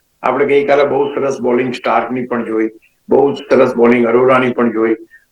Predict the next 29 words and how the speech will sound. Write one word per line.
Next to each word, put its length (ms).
તો 100
ક્યાંક 320
ને 60
ક્યાંક 280
એની 240
સાથે 320
સાથે 500
અમુક 300
સારી 320
ફિલ્ડિંગ 420
પણ 120
આપણને 500
જોવા 280
મળી. 180
પણ 140
overall 520
તમે 200
જોવા 320
જાઓ 260
તો, 240
અ, 460
ઘણા 420
એવા 240
કેચીસ 460
હતા 280
જે 100
થઈ 220
શક્યા 320
હોત. 200